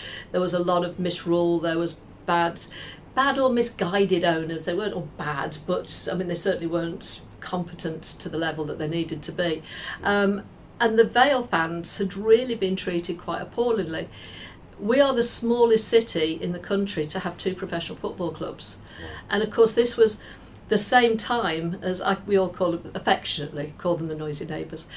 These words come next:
Speaker 1: Um, but, you know, <laughs> our neighbours down the road were going to the Premier League, they were, they were doing amazingly, and it sort of highlighted even more that the, the Vale were going through really sort of tough times.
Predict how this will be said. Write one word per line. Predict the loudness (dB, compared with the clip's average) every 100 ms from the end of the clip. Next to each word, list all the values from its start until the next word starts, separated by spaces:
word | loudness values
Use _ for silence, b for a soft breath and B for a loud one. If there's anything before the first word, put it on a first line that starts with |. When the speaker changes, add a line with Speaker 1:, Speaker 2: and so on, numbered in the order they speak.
| B B
Speaker 1:
Um, | 0 2 2 0
but, | -2 2
you | 4
know, | 4
<laughs> | 4 2
our | 2 4
neighbours | 4 4 2
down | 4 2
the | 4
road | 6 6 2 -2 B B B
were | 6 8
going | 8 6
to |
the | 2
Premier | -2 0 6 8 8
League, | 8 8 6 2
they | 2 2
were, | 2 0
they | 0 -2
were | -2 -6 -4
doing | 0 0 0
amazingly, | 0 2 2 2 4 4 4 4 4 2
and | 0 0
it | -2
sort | -2 -2 -2
of |
highlighted | -4 0 2 2 0 0 2
even | 2 0 -2 -2
more | 0 2 2 0 -6 B B B -10 0
that | 2 2 2
the, | 2
the | 2 -2
Vale | 2 4 4 4
were | 2
going | 0 0 -2
through | -4 -2 -2
really | 0 -2
sort | -2 -4
of | -8 -10
tough | -6 -6 -6
times. | -6 -2 -2 -4 -6 -10